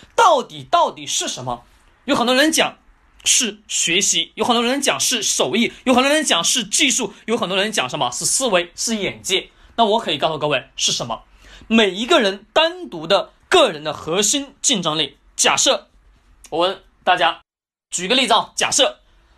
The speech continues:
我们开一个，咱们一个洗车的什么汽车店，不多，三个门头，一个维修，两个洗。我问各位，一个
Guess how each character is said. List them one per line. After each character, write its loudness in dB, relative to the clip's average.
我 -2
们 2
开 2
一 -2
个， 2
咱 -4
们 0
一 -2
个 2
洗 -2
车 0
的 0
什 -4
么 -2
汽 0
车 2
店， -2
不 0
多， 2
三 0
个 4
门 -2
头， -2
一 -6
个 4
维 -2
修， 4
两 -4
个 -2
洗。 -4
我 -2
问 0
各 2
位， 0
一 -4
个 2